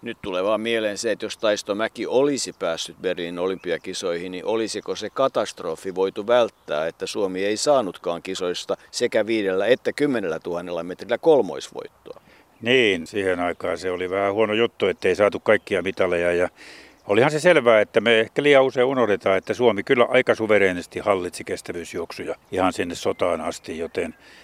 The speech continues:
Speaker 2: Taisto Mäki ei turhaan ollut se yksi suosikki jatkamaan tätä perinnettä. Paavo Nurmen varjosta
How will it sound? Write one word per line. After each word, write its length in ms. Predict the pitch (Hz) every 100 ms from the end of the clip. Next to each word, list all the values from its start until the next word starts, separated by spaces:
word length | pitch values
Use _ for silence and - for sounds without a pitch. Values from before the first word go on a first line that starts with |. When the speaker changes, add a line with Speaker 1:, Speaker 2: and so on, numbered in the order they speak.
| _ -
Speaker 2:
Taisto 360 | 117 113 -
Mäki 380 | 95 107 - 98
ei 140 | 101 98
turhaan 600 | 127 127 92 92 92 95
ollut 400 | 95 95 92 -
se 100 | 95
yksi 340 | 101 - 101
suosikki 720 | - 107 95 87 - - 95 - _
jatkamaan 640 | 107 120 - - 101 90 85
tätä 280 | 92 87 87
perinnettä. 640 | 101 98 90 85 - -
Paavo 320 | - 98 95
Nurmen 520 | 98 110 104 98 90
varjosta 640 | 107 110 101 92 87 - 95